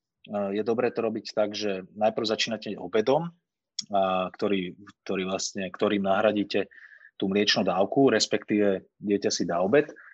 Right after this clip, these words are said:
ale za tým ešte sa možno dopije mlieka, lebo však nenútite ho zjesť, no, s-, plnú misku mrkvy, ale však dá si zo pár lyžičiek, nemusí to vždy byť plná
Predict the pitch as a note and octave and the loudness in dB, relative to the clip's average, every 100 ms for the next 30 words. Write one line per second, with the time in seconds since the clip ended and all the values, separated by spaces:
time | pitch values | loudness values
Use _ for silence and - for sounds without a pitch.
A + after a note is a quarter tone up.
0 | _ - G2+ G2 G2+ G2 G2+ F#2+ E2+ - | _ -4 0 2 2 2 0 0 -2 -2
1 | F#2+ F#2 F#2 F#2 - F2 E2 E2+ - F#2+ | -4 -2 -4 -2 -2 -2 -4 -4 0 0
2 | E2+ E2+ - _ - F#2+ F#2+ G2+ G2+ G2+ | -2 -8 -14 _ -10 -4 -4 -4 -4 -4
3 | F#2 F2 F#2+ - - - _ _ _ _ | -2 -2 -2 -2 -10 -20 _ _ _ _
4 | _ _ - F2 E3+ E2+ E3 - - - | _ _ -20 -16 -14 -16 -16 -14 -14 -14
5 | - - - - - _ - G2+ G2 F#2 | -16 -20 -20 -20 -20 _ 0 2 0 -2
6 | _ _ _ _ _ - F#2 G#2 - G2 | _ _ _ _ _ -6 0 0 0 -2
7 | F#2 - A2 G#2+ G2+ F#2 F#2 - _ _ | -2 -2 0 4 4 4 2 -2 _ _
8 | - G2+ G2 G#2+ A2 G#2 G#2 G2 G2 G#2+ | -8 -2 2 2 0 -2 0 0 -2 -4
9 | - A2+ F#2+ G#2+ G2+ F#2 E2 E2 E2+ - | -4 -4 -2 -2 -2 -6 -8 -8 -10 -12
10 | F2+ F2+ | -12 -8